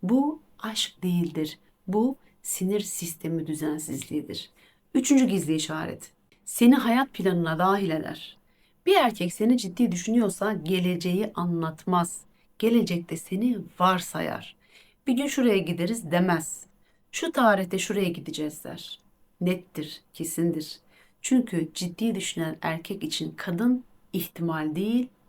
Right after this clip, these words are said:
bir karardır. Ciddi düşünmeyen erkek geleceği konuşur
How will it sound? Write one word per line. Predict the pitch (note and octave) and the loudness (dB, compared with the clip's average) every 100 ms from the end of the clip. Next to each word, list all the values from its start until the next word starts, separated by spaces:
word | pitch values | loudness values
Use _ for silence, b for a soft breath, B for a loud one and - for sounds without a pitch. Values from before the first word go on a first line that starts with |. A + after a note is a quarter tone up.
| _ | _
bir | F3+ C#4+ - - _ _ | 0 0 0 -10 _ _
karardır. | - - F3 E3+ D#3 - - - - B B B B - | -10 -2 0 0 -2 -6 -14 -16 -18 B B B B -8
Ciddi | F3+ - C4+ | -8 4 6
düşünmeyen | B3+ B3 B3 G3 E3+ D#3+ | 6 4 4 4 0 0
erkek | E3+ F3 F3 B3+ - - | -2 -2 0 -2 -2 0
geleceği | F#3+ E3+ D#3+ D3+ D3+ | 2 2 2 0 -2
konuşur | G#3+ A3 A#3 A3+ A3+ | 0 0 0 -4 -4